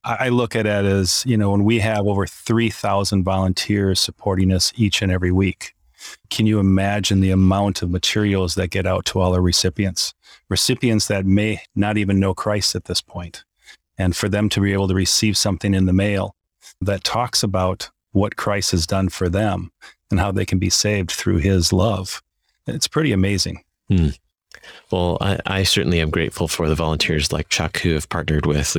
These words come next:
Speaker 2: L B W to make these resources available. I can imagine, uh, trying to produce the, the number of, of resources you produce without volunteers. I'm sure that makes a huge difference in terms of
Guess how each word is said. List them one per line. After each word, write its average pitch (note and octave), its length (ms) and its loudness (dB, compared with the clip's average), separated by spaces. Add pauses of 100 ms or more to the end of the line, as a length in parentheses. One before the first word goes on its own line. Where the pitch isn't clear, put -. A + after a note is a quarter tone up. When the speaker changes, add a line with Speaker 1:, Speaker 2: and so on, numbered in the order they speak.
(160)
Speaker 2:
L E2+ 120 0
B E2 100 -2
W D#2 400 2
to D#2 380 2
make E2 200 -2
these D2+ 240 2
resources D#2 520 0
available. D#2 480 0 (320)
I G#2+ 60 0
can C3 180 0
imagine, F#2+ 480 0 (340)
uh, - 160 -2
trying G#2+ 300 0
to F#2 100 -2
produce F#2+ 320 0
the, F2 200 0
the F2 120 0
number F2+ 360 2
of, D#2 200 0
of E2 180 -2
resources F2 520 2
you E2 80 4
produce D#2+ 440 0
without F2 460 0
volunteers. E2 500 0
I'm E2+ 80 -2
sure G2 180 0
that D#2+ 160 -2
makes F2 220 0
a D#2+ 100 0
huge E2 300 -4
difference F2 420 -2
in E2 80 2
terms D#2 300 0
of D2+ 180 -2